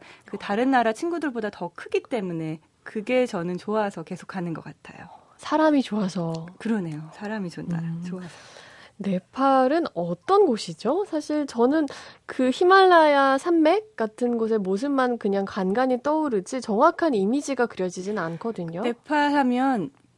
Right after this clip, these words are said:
Speaker 1: 음, 인도와 티벳의 색채의 딱 중간 정도라고 보시면 돼요.
Speaker 2: 음.
Speaker 1: 인도에, 인도에서 딱 그려지는 분위기가 있잖아요.
Speaker 2: 네.
Speaker 1: 그리고 티벳,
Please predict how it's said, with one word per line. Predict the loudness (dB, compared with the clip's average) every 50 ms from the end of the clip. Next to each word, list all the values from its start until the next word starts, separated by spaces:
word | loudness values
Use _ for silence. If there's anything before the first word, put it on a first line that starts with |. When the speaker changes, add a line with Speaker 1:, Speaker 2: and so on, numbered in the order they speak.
| _ _ _ _ _ _ -8 -6
Speaker 1:
음, | -4 -4 -4 -4 -6 -8 _
인도와 | -6 -2 2 2 2 2 2 2 2 2 4 4 4 4 0 -4 -8
티벳의 | -2 -2 -2 0 0 -2 -2 0 -2 -2 -4 -6 -6 -8 -8 -8 -8 -8 -10 -12
색채의 | -10 -10 -10 -8 -8 -10 -12 _ -12 -10 -6 -4 -4 -2 -2
딱 | -4 -4 -6
중간 | -4 -2 0 0 2 2 2 2
정도라고 | 2 0 -2 -4 -4 -4 -4 -4 -4 -6 -6 -8
보시면 | -8 -8 -8 -6 -6 -6 -6 -6 -6
돼요. | -6 -6 -6 -6 -4 -4 -6 -6 -6 -6
Speaker 2:
음. | -8 -8 -8 -8 -8 -8 -8 -8 -4
Speaker 1:
인도에, | -2 2 2 2 4 4 4 4 4 4 4 2 2
인도에서 | 2 2 2 2 2 0 0 0 -2 -4 -8 -10 -12 -10 _
딱 | -8 -8 -8 -4
그려지는 | -2 -2 0 0 0 -2 -4 -4 -4
분위기가 | -6 -6 -4 -4 -4 -4 -4 -6
있잖아요. | -8 -8 -8 -8 -8 -6 -6 -4 -2 -2 -2 -2
Speaker 2:
네. | -2 -6 -8 -8 -8 -8
Speaker 1:
그리고 | -8 -8 -8 -6
티벳, | -2 -2 -2 0 -2 -4 -4